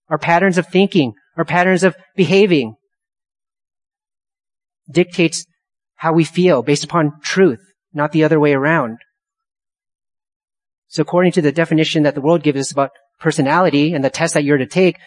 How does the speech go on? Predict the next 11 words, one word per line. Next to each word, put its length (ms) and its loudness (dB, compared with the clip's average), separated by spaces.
to 80 -6
determine 400 -2
how 120 -4
you're 180 2
to 80 -2
serve 260 0
the 80 -4
church, 560 0
isn't 320 0
personality 520 0
changing? 580 -2